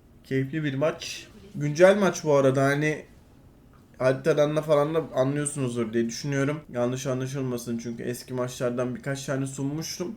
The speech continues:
"Neden eski maç sunuyorsun?" demişlerdi. Şu an alın kardeşim size. Yeni efsane ötesi rakiplerle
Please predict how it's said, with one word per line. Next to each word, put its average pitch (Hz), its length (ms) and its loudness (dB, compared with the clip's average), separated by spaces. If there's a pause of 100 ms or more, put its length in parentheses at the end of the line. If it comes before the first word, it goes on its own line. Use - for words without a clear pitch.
"Neden 120 360 0
eski 185 300 0
maç 135 200 0
sunuyorsun?" 139 560 -6
demişlerdi. 135 640 -4
Şu - 180 -2
an 156 100 0
alın 160 240 -2
kardeşim 127 580 -4
size. 147 320 -4 (160)
Yeni 156 420 2 (180)
efsane 160 640 2
ötesi 160 380 -2
rakiplerle 156 840 0